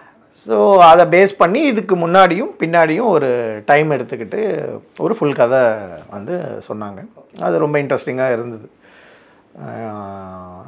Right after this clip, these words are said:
சரி எடுத்து பண்ணலாம் அப்படின்றது. அந்த theme நான் already announce பண்ணியிருந்தேன் அன்னைக்கு. Survivor கில்ட்ன்ற தீம்ல தான் அந்த entire film.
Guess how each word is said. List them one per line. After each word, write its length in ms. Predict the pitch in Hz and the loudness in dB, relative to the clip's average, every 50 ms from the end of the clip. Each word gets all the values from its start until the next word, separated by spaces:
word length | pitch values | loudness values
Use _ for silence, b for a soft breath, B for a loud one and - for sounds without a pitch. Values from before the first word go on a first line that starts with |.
| - | -10
சரி 120 | 180 175 156 | -2 0 2
எடுத்து 280 | 143 139 127 135 139 | 2 0 -2 -6 -6
பண்ணலாம் 500 | 120 - 123 123 117 113 113 113 110 104 | -6 -6 -4 -2 -2 -2 -2 -2 -4 -6
அப்படின்றது. 600 | 98 104 101 95 92 101 131 - 269 285 277 262 247 214 202 175 160 151 147 147 151 151 151 - - - _ _ _ _ _ _ _ _ _ _ _ _ _ _ _ _ _ _ _ | -10 -12 -14 -12 -14 -14 -14 -14 -14 -14 -10 -8 -6 -4 -2 -2 -2 -2 -2 -4 -6 -8 -10 -12 -14 -16 _ _ _ _ _ _ _ _ _ _ _ _ _ _ _ _ _ _ _
அந்த 200 | 135 139 127 147 | -10 -8 -8 -6
theme 220 | 131 - 165 180 | -4 -4 -2 0
நான் 200 | 170 151 143 139 | 2 4 4 4
already 120 | 139 143 | 4 2
announce 280 | 151 135 131 135 139 139 - - | 2 0 0 -2 -4 -8 -8 -8
பண்ணியிருந்தேன் 300 | 127 120 117 120 113 110 | -8 -8 -6 -8 -10 -12
அன்னைக்கு. 300 | 101 98 101 98 - 226 | -12 -14 -12 -8 -8 -6
Survivor 500 | 226 220 156 147 147 151 151 151 143 127 | 0 2 2 4 6 6 6 6 4 2
கில்ட்ன்ற 380 | 131 139 135 135 131 123 127 | -2 -4 -4 -4 -6 -6 -6
தீம்ல 380 | 113 - 139 131 131 127 117 117 | -6 -4 -6 -6 -4 -4 -4 -2
தான் 180 | 123 131 127 | -2 -2 -2
அந்த 100 | 117 117 | -4 -6
entire 380 | 113 104 - 117 113 117 117 - | -8 -8 -8 -6 -6 -8 -8 -10
film. 360 | 123 120 123 123 123 117 110 | -10 -10 -10 -10 -12 -14 -18